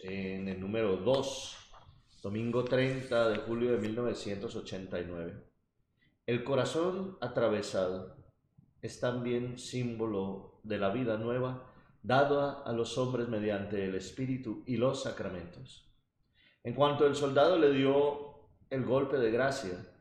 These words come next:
del costado herido de Cristo al instante salió sangre y agua.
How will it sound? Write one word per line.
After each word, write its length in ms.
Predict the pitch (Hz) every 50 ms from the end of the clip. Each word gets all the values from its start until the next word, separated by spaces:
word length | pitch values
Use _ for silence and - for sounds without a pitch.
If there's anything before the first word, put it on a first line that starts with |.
| _ _ _ _ _ _ _
del 200 | - 110 110 110
costado 440 | - 107 101 - - 104 104 104 117
herido 300 | 117 117 120 120 117 117
de 160 | 117 107 107
Cristo 800 | - 107 104 101 101 - - - - 120 120 113 - - - - _ _ _ _ _
al 160 | - 113 104
instante 460 | 98 98 95 - - 98 95 95 110 107
salió 260 | 107 92 90 90 87
sangre 420 | - - 101 95 95 95 95 92
y 40 | 90
agua. 280 | 87 87 80 85 90